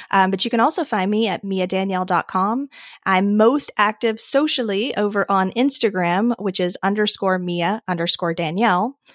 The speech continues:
Apparently, Mia Danielle was taken. And yeah, that's what I've got going on. I would love to chat with anybody who's interested in,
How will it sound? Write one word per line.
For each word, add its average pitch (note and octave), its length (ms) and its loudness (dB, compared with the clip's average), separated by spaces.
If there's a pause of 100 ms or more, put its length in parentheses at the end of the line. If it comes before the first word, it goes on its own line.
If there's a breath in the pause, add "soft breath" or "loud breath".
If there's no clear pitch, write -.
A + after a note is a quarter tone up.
(120)
Apparently, F#3+ 380 2
Mia F3 180 0
Danielle E3+ 320 -2
was F3+ 140 -4
taken. F3 360 -6 (440 loud breath)
And F#3+ 600 2
yeah, D4+ 240 0
that's G3 220 -2
what A3+ 80 2
I've A3+ 100 0
got A3+ 200 -2
going A#3 200 -2
on. D#4+ 240 -2
I F#3 60 2
would G#3 100 2
love G#3+ 200 0
to B3+ 80 0
chat A3+ 320 0
with G#3+ 280 0
anybody A3+ 580 2
who's A3+ 200 0
interested A#3 480 -2
in, A3 280 0